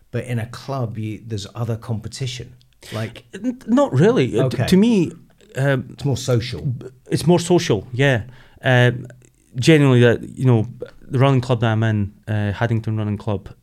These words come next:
Speaker 2: um, great bunch of guys. Uh,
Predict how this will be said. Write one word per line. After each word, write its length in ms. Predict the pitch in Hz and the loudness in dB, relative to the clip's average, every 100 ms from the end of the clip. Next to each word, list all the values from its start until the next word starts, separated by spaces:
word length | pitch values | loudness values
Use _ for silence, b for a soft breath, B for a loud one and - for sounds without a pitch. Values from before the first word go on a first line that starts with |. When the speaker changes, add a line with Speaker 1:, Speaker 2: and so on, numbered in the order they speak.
| _ - | _ -8
Speaker 2:
um, 440 | 101 101 101 98 - _ _ - | -6 -6 -6 -8 -14 _ _ -12
great 280 | 107 110 98 | -6 -6 -6
bunch 220 | 101 101 | -8 -10
of 100 | - | -10
guys. 420 | 98 101 92 - - | -8 -8 -10 -16 -18
Uh, 160 | - | -16